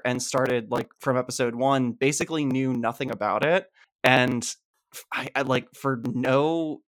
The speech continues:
easily explained reason, I just, like, slipped into obsession. And then, like, by the time I got to the end of, of the show, I didn't understand,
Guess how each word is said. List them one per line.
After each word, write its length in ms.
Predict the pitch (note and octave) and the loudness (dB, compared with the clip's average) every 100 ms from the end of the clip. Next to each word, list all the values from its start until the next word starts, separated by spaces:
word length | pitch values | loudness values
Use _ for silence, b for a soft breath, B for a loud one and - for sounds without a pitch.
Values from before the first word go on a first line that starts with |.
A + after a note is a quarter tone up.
| _ | _
easily 380 | C#3 C#3+ D3+ C#3+ | -4 -2 -2 -2
explained 340 | C3+ C#3+ C#3 | -2 -2 -2
reason, 420 | A#2+ A2+ D3 D#3 - | -2 -4 -2 -2 2
I 80 | C3 | 0
just, 240 | C3 C#3 | 0 -2
like, 220 | C#3+ B2+ - | -2 -2 -2
slipped 480 | - - D3+ D#3 D3+ | -4 -2 -2 -4 -4
into 240 | C3+ - | -6 -4
obsession. 760 | A2+ - B2 A#2+ - F#2+ C#2 - b b b b | -6 -4 -4 -4 -6 -8 -10 -14 b b b b
And 160 | C#3 C3+ | 4 6
then, 200 | C3 C3 | 6 4
like, 240 | B2+ - _ C3 | 2 -2 _ -2
by 100 | C#3 | 0
the 80 | C3+ | 0
time 240 | C#3+ C3+ | 0 2
I 60 | B2 | 2
got 160 | A#2+ | -2
to 80 | - | -2
the 180 | B2 - | -6 0
end 260 | C3 C3 | 2 2
of, 200 | A#2+ A2+ - - | -2 -6 -12 -2
of 160 | B2+ A2+ | 0 0
the 80 | A2+ | -4
show, 560 | - G#3 C#3 A#2 A#2 b b _ - - | 2 6 6 4 -2 b b _ -8 2
I 100 | C#3+ | 2
didn't 260 | D#3 B3 - | 4 0 0
understand, 960 | F3+ C#3+ - - B2 C#3+ A3+ D3 | 0 0 -2 -2 0 0 0 -2